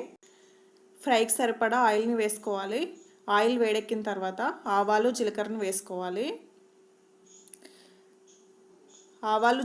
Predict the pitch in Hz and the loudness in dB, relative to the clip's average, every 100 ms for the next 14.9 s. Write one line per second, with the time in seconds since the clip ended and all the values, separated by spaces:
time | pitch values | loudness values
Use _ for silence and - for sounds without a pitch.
0 | 247 220 226 262 294 233 226 247 247 214 | -2 -2 0 -2 0 -4 -2 -4 -2 0
1 | 202 220 220 220 202 185 185 190 294 440 | 0 0 -2 -4 -6 -6 -8 -6 -6 -8
2 | - - _ _ _ _ _ _ _ - | -18 -20 _ _ _ _ _ _ _ -20
3 | - - - - 220 214 240 240 - 233 | -20 -20 -16 -4 -2 0 -2 -2 -2 -2
4 | 220 - 214 196 185 190 214 294 247 220 | -2 -4 -2 -2 -4 -4 -4 -2 -2 0
5 | 240 240 240 294 262 240 196 196 - 240 | -2 -2 -2 -2 -4 -2 -2 -2 -2 -4
6 | 214 196 196 262 285 220 208 202 208 214 | -2 -4 -4 -4 -4 -2 -2 0 -2 -2
7 | 214 202 202 - 208 202 262 254 196 196 | -4 -4 -6 -6 -6 -6 -6 -4 -4 -6
8 | 202 233 202 185 226 - - _ _ _ | -4 -4 -4 -4 -6 -6 -14 _ _ _
9 | _ - _ _ - - 233 226 220 233 | _ -20 _ _ -20 -6 0 0 2 0
10 | 226 214 233 240 254 233 196 202 214 285 | 0 -2 -2 0 0 0 -2 -2 -2 -4
11 | 254 233 233 233 254 269 226 247 - 202 | -4 -2 -4 -4 -4 -2 -4 -6 -8 -8
12 | 190 202 269 466 - - - - - - | -8 -6 -8 -8 -14 -20 -20 -20 -20 -10
13 | 233 233 233 311 311 220 226 247 240 247 | -8 0 0 0 -2 0 0 0 -2 -2
14 | 247 247 226 - 226 226 202 220 | -2 -2 -4 -2 -2 0 0 2